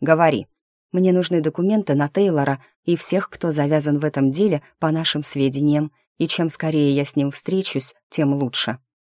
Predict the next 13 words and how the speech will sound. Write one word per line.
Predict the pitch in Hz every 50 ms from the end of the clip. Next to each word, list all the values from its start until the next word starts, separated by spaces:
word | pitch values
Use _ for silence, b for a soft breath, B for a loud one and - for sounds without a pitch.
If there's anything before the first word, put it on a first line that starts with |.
| _ _ _ _ _ _
«Ты | - 139
что-то | - - 135 123 - 127
знаешь | 127 135 131 127 127 131 - -
об | 127 123 120
Оскаре | 113 113 - - 143 135 127
Тейлоре?» | 127 - 127 120 113 120 131 143 160 175 190 - _ _ _ _ _ _ _
Я | - 156 151
медленно | 147 151 147 139 143 147 147 143 139 139
кивнула, | - 139 135 135 143 147 175 190 196 202 214 b b b b
вспомнив | - - - - - 165 170 180 190 190 - -
участок | 208 - - 147 131 - - - 147 -
в | 147
Морвиле. | 160 170 165 143 131 131 131 127 127 131 131